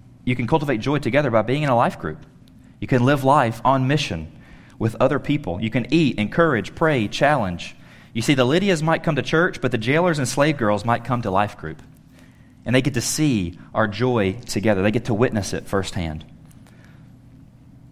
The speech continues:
Wherever you are this morning, take your next step to cultivate joy together for the sake of your spiritual health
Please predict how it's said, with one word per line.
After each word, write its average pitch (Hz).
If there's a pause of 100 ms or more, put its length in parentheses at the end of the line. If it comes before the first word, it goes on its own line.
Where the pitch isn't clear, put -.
(300)
Wherever 139
you 139
are 120
this 101
morning, 98
take 143
your 147
next 123
step 110
to 98
cultivate 120
joy 101
together 90
for 95
the 90
sake 117
of 92
your 107
spiritual 110
health 82